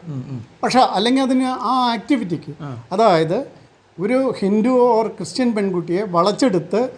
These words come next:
Speaker 2: മ-, ആ, ബ്രെയിൻ വാഷ് ചെയ്ത് അവളെ മതം മാറ്റി എടുക്കുന്ന പ്രക്രിയയ്ക്ക് ഒരു നിയമപരമായിട്ടൊരു ഡെഫിനിഷൻ കൊടുക്കുകയാണെങ്കിൽ അതിനെ ലവ് ജിഹാദോ കൺവേർഷൻ ജിഹാദോ എന്ന്
Speaker 1: ആ,
Speaker 2: പറയാൻ പറ്റും.
Speaker 1: പറയാൻ പറ്റും.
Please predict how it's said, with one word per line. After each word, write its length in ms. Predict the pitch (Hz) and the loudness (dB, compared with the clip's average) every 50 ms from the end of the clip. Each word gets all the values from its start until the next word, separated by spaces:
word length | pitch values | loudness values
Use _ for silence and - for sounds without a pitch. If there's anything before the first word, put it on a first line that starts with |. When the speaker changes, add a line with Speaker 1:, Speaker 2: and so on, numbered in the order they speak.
| - 147 135 117 117 - | -14 -14 -14 -14 -10 -4
Speaker 2:
മ-, 80 | 185 185 | -2 0
ആ, 680 | 202 208 214 208 214 202 180 180 170 160 160 160 165 156 170 180 | 2 2 0 -2 -2 -2 0 0 0 0 -2 -4 -4 -6 -8 -4
ബ്രെയിൻ 280 | 151 180 202 233 247 254 | -2 0 2 2 4 4
വാഷ് 320 | 262 254 247 - - - | 4 2 2 0 -4 -4
ചെയ്ത് 340 | 214 175 165 165 180 233 240 - - - - - 156 170 | -2 -2 -2 -2 -4 -6 -8 -10 -16 -20 -20 -8 -2 2
അവളെ 400 | 185 214 226 254 262 254 262 - - | 2 4 4 4 2 0 0 -2 -4
മതം 300 | 180 202 208 233 240 240 | -4 -2 -2 0 0 0
മാറ്റി 260 | 240 240 226 - 247 | 0 -2 -2 -2 -2
എടുക്കുന്ന 400 | 226 196 208 - - 220 240 262 | -2 -2 -2 -2 -2 -2 -2 -2
പ്രക്രിയയ്ക്ക് 840 | 226 240 220 202 202 - 240 247 240 220 202 165 - - 214 233 254 247 196 165 151 135 135 - 196 | -2 -2 -2 -2 -2 -2 -2 0 2 2 2 2 0 0 -2 -2 -2 -6 -10 -12 -12 -12 -10 -6 -4
ഒരു 320 | 220 240 247 254 254 254 - - - | 0 0 0 0 -2 -4 -6 -8 -4
നിയമപരമായിട്ടൊരു 960 | 170 180 190 202 226 240 254 240 254 247 240 226 226 220 220 220 196 233 220 190 | -2 0 2 2 4 4 4 4 4 2 2 2 2 0 0 0 -2 -2 -2 -2
ഡെഫിനിഷൻ 520 | 185 190 185 185 202 233 214 214 247 240 | -2 -2 -2 -2 -2 -2 -2 0 0 0
കൊടുക്കുകയാണെങ്കിൽ 680 | 220 208 202 190 226 233 220 214 208 208 208 240 285 311 - - - _ _ _ _ _ _ _ - | 0 0 -2 -2 -2 -2 0 0 0 0 0 0 0 -2 -4 -8 -20 _ _ _ _ _ _ _ -4
അതിനെ 220 | 196 208 220 226 | -2 0 0 2
ലവ് 180 | 214 208 202 208 | 2 2 2 2
ജിഹാദോ 500 | 185 208 196 202 202 196 214 226 214 214 220 | 0 0 0 2 2 2 0 0 -2 -2 -2
കൺവേർഷൻ 380 | 208 202 202 196 - - 240 | -2 0 0 -2 -2 -2 -2
ജിഹാദോ 380 | 196 202 208 202 196 196 214 220 | -2 0 0 0 0 0 0 -2
എന്ന് 520 | 214 196 214 262 - - - - - - | -2 -2 -4 -8 -10 -12 -18 -20 -16 -12
Speaker 1:
ആ, 100 | 156 156 | -4 -2
Speaker 2:
പറയാൻ 260 | 226 233 240 247 226 | 0 2 2 2 2
പറ്റും. 140 | 185 156 165 | 0 0 -2
Speaker 1:
പറയാൻ 200 | 185 160 160 156 | -4 -4 -4 -4
പറ്റും. 340 | 143 120 - - - - - | -4 -8 -10 -14 -20 -20 -20